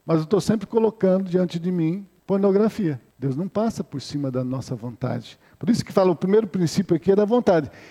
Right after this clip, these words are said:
Ele, o apóstolo Paulo, "Vocês já morreram." Em uma outra passagem ele fala, "Não voltais a vos colocar debaixo do jugo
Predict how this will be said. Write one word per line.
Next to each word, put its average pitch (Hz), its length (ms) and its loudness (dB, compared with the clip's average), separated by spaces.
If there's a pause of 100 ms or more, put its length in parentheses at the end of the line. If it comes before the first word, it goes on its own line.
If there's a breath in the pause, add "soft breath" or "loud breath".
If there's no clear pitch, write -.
Ele, 226 260 4 (140)
o - 60 -10
apóstolo - 320 0
Paulo, 180 200 6
"Vocês 190 320 4
já 269 140 6
morreram." 208 680 8 (520)
Em 175 80 4
uma 208 140 4
outra 247 300 8
passagem 226 400 6
ele 240 100 4
fala, 220 180 6
"Não 294 200 6
voltais 262 840 4 (160)
a 208 140 4
vos 220 280 0
colocar 254 440 4
debaixo 240 580 4
do 277 160 4
jugo 226 800 2